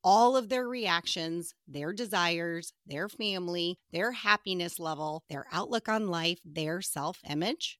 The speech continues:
If you're not willing to do a wholesale twenty-four seven, one hundred percent swap with who that person is,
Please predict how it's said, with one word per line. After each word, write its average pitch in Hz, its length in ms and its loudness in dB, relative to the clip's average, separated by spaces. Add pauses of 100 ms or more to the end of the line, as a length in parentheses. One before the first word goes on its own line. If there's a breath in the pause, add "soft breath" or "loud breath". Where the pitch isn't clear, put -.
If 202 180 -4
you're 196 160 -6
not 185 400 2
willing 208 540 0
to 214 140 0
do 185 220 -2
a 151 120 -4
wholesale 185 1000 -2
twenty-four 208 680 0
seven, 147 640 -4
one 156 300 -4
hundred 226 680 -4
percent 208 600 -4
swap 175 580 2
with 175 240 -4
who 262 340 -2
that 214 300 2
person 196 400 -6
is, 165 380 -4